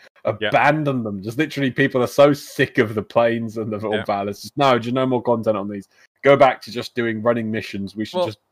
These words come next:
Speaker 2: Warframe should just be nothing but running missions in tile sets continuously. The same missions: exterminate, Marvel defense, survivors. Just keep running those. More tile sets. Give me more pretty pictures. Sorry.
Speaker 1: But, I mean, people did say they don't wanna see any more open world, uh, stuff. And,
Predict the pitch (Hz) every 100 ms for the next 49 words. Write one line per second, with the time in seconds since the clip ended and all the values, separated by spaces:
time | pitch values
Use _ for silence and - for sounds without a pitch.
0 | - 127 127 131 120 110 117 - 117 123
1 | 123 113 - 123 127 117 117 - 120 107
2 | 104 120 120 107 104 - - 98 117 113
3 | 104 98 92 98 123 120 117 107 104 92
4 | 98 - 135 135 123 123 104 123 127 117
5 | 101 135 117 - - 101 123 110 92 _
6 | _ - - - 180 151 139 139 117 104
7 | 127 147 - 139 123 - - - 135 139
8 | 123 131 123 127 - - - - - _
9 | - 156 160 160 147 180 165 156 160 151
10 | - 165 135 117 127 123 120 113 110 120
11 | 110 107 110 110 110 107 107 110 110 110
12 | - _ - 123 113 110 - 127 147 120
13 | - 113 110 104